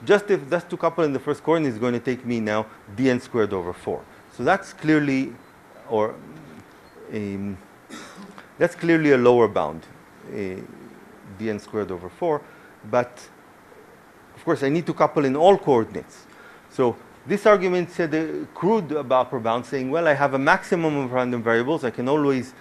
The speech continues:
bound a maximum of positive variables by their sum, and then I can easily compute the expectation." But this is, uh, too generous.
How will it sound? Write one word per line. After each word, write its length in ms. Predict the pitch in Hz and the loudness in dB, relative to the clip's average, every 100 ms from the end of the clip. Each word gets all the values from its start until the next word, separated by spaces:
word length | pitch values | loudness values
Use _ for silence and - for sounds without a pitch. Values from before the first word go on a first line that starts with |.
| - - | -20 -4
bound 280 | 110 135 127 | 2 4 4
a 60 | |
maximum 760 | 117 135 151 143 120 110 104 104 - - - - | 2 2 0 -4 -2 -2 -4 -8 -16 -20 -20 -18
of 100 | 113 - - - | -18 -18 -14 -2
positive 400 | 127 117 113 101 | -2 -2 -2 2
variables 480 | 113 110 104 98 | 4 4 0 -2
by 180 | 95 98 | 0 -2
their 200 | 92 98 | 0 -4
sum, 380 | - 208 202 185 | 0 2 2 0
and 160 | 131 123 | -2 0
then 160 | 143 | 2
I 100 | 135 | 0
can 200 | 131 131 | -2 -4
easily 300 | 131 127 123 | -4 -4 -6
compute 320 | 120 107 113 | -6 -8 -10
the 60 | 104 | -10
expectation." 680 | - 104 - 185 - 120 117 - - - | -12 -14 -8 -8 -6 -10 -10 -16 -20 -8
But 140 | 120 123 | -4 -2
this 220 | 170 170 | -2 0
is, 280 | 151 117 135 | -4 -4 -8
uh, 100 | 123 | -8
too 140 | 147 131 | -6 -4
generous. 640 | 123 120 82 - - | -2 -2 -4 -8 -18